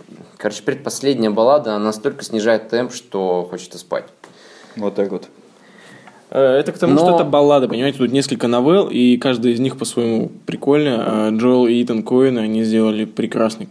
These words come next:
Speaker 3: как по мне, фильм по
Speaker 1: Кроме
Speaker 3: заказу
Speaker 1: предпоследней.
Speaker 3: Netflixа. И, э, я в восторге остался после этого фильма.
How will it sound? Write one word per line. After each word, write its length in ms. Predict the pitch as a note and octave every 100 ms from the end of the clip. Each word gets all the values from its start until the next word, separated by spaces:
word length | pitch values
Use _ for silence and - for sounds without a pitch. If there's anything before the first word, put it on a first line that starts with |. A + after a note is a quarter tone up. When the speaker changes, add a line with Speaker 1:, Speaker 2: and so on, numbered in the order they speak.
| -
Speaker 3:
как 180 | G#2+ -
по 80 | G#2+
мне, 160 | G#2+
фильм 320 | G#2+ B2 C3 C3
по 80 | G#2+
Speaker 1:
Кроме 160 | A#2
Speaker 3:
заказу 120 | C#3 A#2
Speaker 1:
предпоследней. 600 | A#2 A#2 - G#2+ G#2+ G2
Speaker 3:
Netflixа. 40 | - - _ _ - _ _ _ _ _ _
И, 400 | G2+ A2 A2 G#2+
э, 560 | G#2 G2+ G2+ B2+ A#2 G2+
я 100 | A2
в 60 | G#2+
восторге 400 | G#2+ A2 A2 G#2+
остался 360 | F#2+ - - -
после 260 | - -
этого 140 | - -
фильма. 300 | - G2